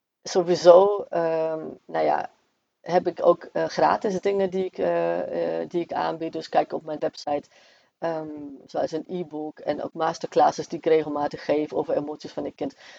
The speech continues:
Dus kijk maar wat voor jou, eh, past op dit moment. Ik zou het superleuk vinden om jou terug te zien natuurlijk in mijn online training. Ehm,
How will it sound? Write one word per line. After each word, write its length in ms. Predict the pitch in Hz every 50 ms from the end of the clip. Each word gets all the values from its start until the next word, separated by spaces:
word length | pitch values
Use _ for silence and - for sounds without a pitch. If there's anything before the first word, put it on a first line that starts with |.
| -
Dus 180 | _ 180 175 -
kijk 240 | - 208 208 208 -
maar 120 | 208 -
wat 180 | 170 170 170 -
voor 120 | - 170
jou, 360 | 165 160 156 160 160 165 165 -
eh, 120 | - 156 151 143 -
past 200 | 185 196 - -
op 100 | 180 -
dit 120 | - 170
moment. 260 | 170 165 170 170 165
Ik 100 | 160 -
zou 140 | - 156 147
het 100 | - -
superleuk 440 | - 185 - - 175 170 170 170 -
vinden 260 | - 170 160 165 151
om 60 | 156
jou 120 | 160 156 151
terug 200 | - 170 170 -
te 120 | - 160
zien 160 | 147 156 151
natuurlijk 420 | 151 151 - - 151 147 151 - -
in 180 | 180 170 175
mijn 240 | 160 156 151 151 -
online 300 | - 160 160 147 143 147
training. 460 | - 170 170 170 175 170 170 170 175 - _ - - - - - _ _
Ehm, 460 | - 160 156 156 151 151 147 147 143